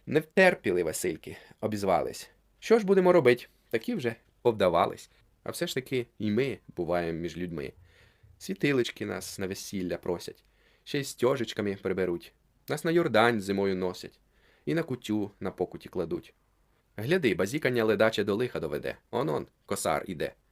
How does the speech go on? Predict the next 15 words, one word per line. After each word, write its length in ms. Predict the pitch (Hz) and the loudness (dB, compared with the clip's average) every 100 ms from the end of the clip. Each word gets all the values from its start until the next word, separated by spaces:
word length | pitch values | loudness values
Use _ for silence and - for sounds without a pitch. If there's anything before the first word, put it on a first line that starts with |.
| _ - | _ -6
Будяк 400 | 95 90 87 - | -2 0 0 -4
спесиво 440 | - - 127 101 | -12 -2 0 0
подивився, 560 | 92 85 95 117 - 101 - - _ | 0 -2 -2 -2 -2 -6 -8 -20 _
ще 180 | - 110 | -6 -4
більше 420 | 90 101 73 - | -2 -4 -4 -8
розходився. 600 | 73 71 85 73 - - - _ - | -8 -6 -6 -6 -8 -12 -16 _ -4
«Косар? 640 | 160 - 247 381 - - _ _ - - | -2 -2 0 2 0 -2 _ _ -20 -6
Нехай 520 | 285 359 - 370 302 214 | 2 2 4 4 6 4
лиш 260 | 202 - | 2 0
вражий 460 | 135 180 170 165 160 | 4 6 6 4 0
біс 500 | 117 123 123 110 - | -4 -2 0 -2 0
поткне 600 | - 123 - 123 98 73 | 0 0 -2 0 0 -2
свій 300 | - 82 78 | -8 -8 -8
простий 500 | - 90 82 - 90 | -2 -2 -2 -4 -4
ніс, 360 | 90 78 67 | -4 -6 -8